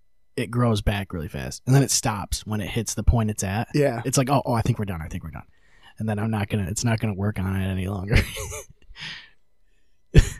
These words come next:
Speaker 1: It hits a, like, I don't know. It's weird. Hair does do that, though.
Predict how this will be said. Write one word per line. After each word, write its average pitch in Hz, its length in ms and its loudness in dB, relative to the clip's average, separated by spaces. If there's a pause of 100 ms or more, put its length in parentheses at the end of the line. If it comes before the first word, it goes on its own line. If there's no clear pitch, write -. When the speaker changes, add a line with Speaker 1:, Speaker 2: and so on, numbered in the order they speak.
(240)
Speaker 1:
It 110 120 -2
hits 143 220 8
a, 127 220 8
like, 98 400 -4 (1200)
I 104 60 -4
don't 101 160 0
know. 90 300 -4 (440)
It's - 160 -10
weird. 123 300 2
Hair 117 300 0
does 104 260 -4
do 78 160 -8
that, 55 240 -10
though. 58 240 -10